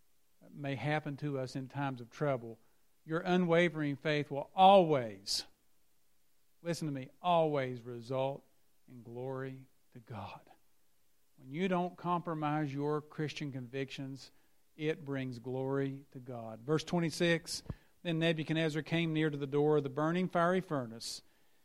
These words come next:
and he declared, 'Shadrach, Meshach, and Abednego, servants of the Most High God, come out and come here.'" His temper had changed, hadn't it? And Shadrach, Meshach, and Abednego came out from the fire, and the s-,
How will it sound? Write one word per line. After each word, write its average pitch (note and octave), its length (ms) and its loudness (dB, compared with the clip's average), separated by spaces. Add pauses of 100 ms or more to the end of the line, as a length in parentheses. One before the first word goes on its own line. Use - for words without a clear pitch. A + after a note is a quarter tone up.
(180)
and C#3+ 100 -10
he F#3 100 2
declared, F#3+ 440 6
'Shadrach, A3+ 560 6
Meshach, A3+ 480 6
and G#3+ 100 2
Abednego, G3+ 480 4
servants G#3 440 0
of F3+ 60 -4
the F3 60 -2
Most F#3+ 300 0
High F#3 180 2
God, F#3 280 0
come A#3 380 4
out A3 280 4
and E3+ 140 0
come A3+ 220 0
here.'" A#3 500 6 (1400)
His - 100 -20
temper F3 340 -8
had C3 120 -8
changed, D#3+ 520 -6
hadn't B2+ 240 -10
it? A2+ 100 -16 (1300)
And C#3 100 -16
Shadrach, F3+ 460 4
Meshach, F3 380 0
and E3 100 -4
Abednego D#3+ 440 0
came E3+ 320 -4
out D#3+ 180 0
from D3 160 -6
the C3 80 -6
fire, D3 580 0
and B2 140 -14
the A#2+ 40 -14
s-, - 280 -16